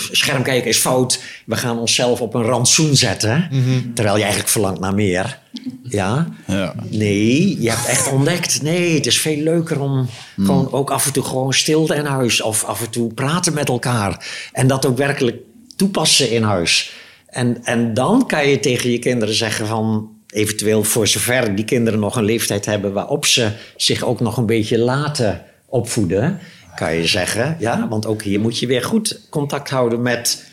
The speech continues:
Speaker 1: hoe oud is het kind en hoe zit het met de s-, de samenleving
Speaker 3: Ja.
Speaker 1: waar dat kind ook mee te maken heeft. Maar evengoed, dan kan je als ouders misschien een klimaat creëren in huis waarin kinderen het ook leuk vinden om onder het eten niet op hun telefoon te hoeven kijken.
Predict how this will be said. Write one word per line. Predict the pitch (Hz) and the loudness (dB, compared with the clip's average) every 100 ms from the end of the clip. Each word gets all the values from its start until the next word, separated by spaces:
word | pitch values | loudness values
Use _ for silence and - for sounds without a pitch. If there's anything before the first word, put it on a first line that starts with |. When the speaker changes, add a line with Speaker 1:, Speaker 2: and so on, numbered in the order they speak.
| - | -6
Speaker 1:
hoe | 123 | -2
oud | 117 120 - | 0 0 2
is | - | 0
het | - | 2
kind | 117 110 104 | 0 0 -2
en | - 107 | -2 0
hoe | 110 113 | 2 2
zit | 123 104 | 0 -2
het | 110 | -4
met | 110 110 - _ _ | -4 -6 -10 _ _
de | 104 | -6
s-, | 104 127 101 | -6 -6 -8
de | 107 | -2
samenleving | 101 147 120 120 117 117 110 135 220 226 - | 0 2 2 2 2 2 2 0 0 -2 -4
Speaker 3:
Ja. | 101 98 78 | 0 0 0
Speaker 1:
waar | 110 | -2
dat | 107 104 | -2 -2
kind | 123 110 | -2 -2
ook | 120 127 | -4 -2
mee | 120 | -2
te | 120 | 0
maken | 117 120 120 120 | -2 -4 -2 0
heeft. | 127 135 - - - | 0 -2 -10 -18 -14
Maar | - 127 | -6 0
evengoed, | 190 208 180 156 - | 2 2 0 -2 0
dan | 147 170 170 | 0 0 0
kan | - 80 | -2 -4
je | |
als | 85 - | -4 -2
ouders | 90 87 95 | -2 -2 -4
misschien | 110 - 113 | -4 -2 -2
een | 107 | -2
klimaat | 110 117 123 123 | -2 -2 -2 -4
creëren | - 120 120 120 120 | -2 0 2 2 0
in | 117 | -2
huis | 117 123 - - - - | -2 0 -2 -4 -16 -6
waarin | 131 156 | -2 0
kinderen | 165 147 113 113 | 0 0 2 0
het | 113 | 0
ook | 120 | 0
leuk | 135 165 - | 4 4 2
vinden | - 214 170 139 | 2 2 4 2
om | 135 135 123 - - - - - | 2 0 -2 -10 -20 -20 -20 -4
onder | 143 123 | 0 2
het | 120 | 2
eten | 139 151 147 117 | 0 0 2 2
niet | 196 202 | 4 4
op | - | 0
hun | 110 | -2
telefoon | 107 98 98 160 | -6 -6 -4 -4
te | 233 | -2
hoeven | 147 113 104 | -4 -6 -4
kijken. | 104 87 - | -4 -4 -8